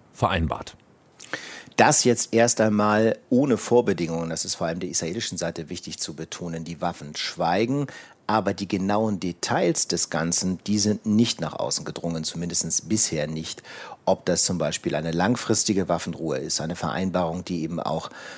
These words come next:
Speaker 2: Wiederaufbauhilfe für den Gazastreifen beinhaltet oder den Verzicht palästinensischer Extremisten auf weiteren Raketenbau. Ich vermute, so etwas wird vielleicht nicht vereinbart worden sein, aber das wissen wir eben nicht genau.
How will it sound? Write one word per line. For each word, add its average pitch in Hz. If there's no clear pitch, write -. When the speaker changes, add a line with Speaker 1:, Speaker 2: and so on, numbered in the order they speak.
Speaker 2:
Wiederaufbauhilfe 87
für 87
den 95
Gazastreifen 98
beinhaltet 90
oder 85
den 85
Verzicht -
palästinensischer 170
Extremisten 92
auf 82
weiteren 87
Raketenbau. 101
Ich 113
vermute, 117
so 104
etwas 98
wird 107
vielleicht 101
nicht 110
vereinbart 113
worden 107
sein, 104
aber 98
das 98
wissen 92
wir 78
eben 71
nicht 76
genau. 95